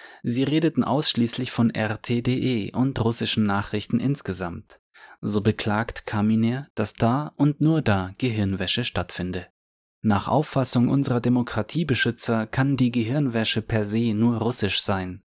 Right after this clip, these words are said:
Vom russischen Einfluss gesäubert, blühen innerhalb unserer Demokratie also nur die hübschesten Früchte der Wahrheit.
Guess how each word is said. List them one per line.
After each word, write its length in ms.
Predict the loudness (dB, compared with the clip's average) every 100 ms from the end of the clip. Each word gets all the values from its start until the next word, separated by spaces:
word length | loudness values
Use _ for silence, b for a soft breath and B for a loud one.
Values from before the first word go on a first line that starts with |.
| _ B B B
Vom 240 | -2 2
russischen 440 | 4 2 2 2 2
Einfluss 500 | 2 0 0 -2 0
gesäubert, 840 | -2 0 2 2 2 0 -2 -6
blühen 380 | 0 4 4 4
innerhalb 480 | 2 2 0 -4 -2
unserer 400 | 0 0 0 2
Demokratie 760 | 2 2 0 -4 -2 -4 0
also 240 | 0 2
nur 220 | 2 2 2
die 180 | 2
hübschesten 520 | 0 -6 -4 -4 -2 -4
Früchte 440 | -2 -4 -2 0
der 180 | 0 0
Wahrheit. 540 | -2 -2 -8 -10 -18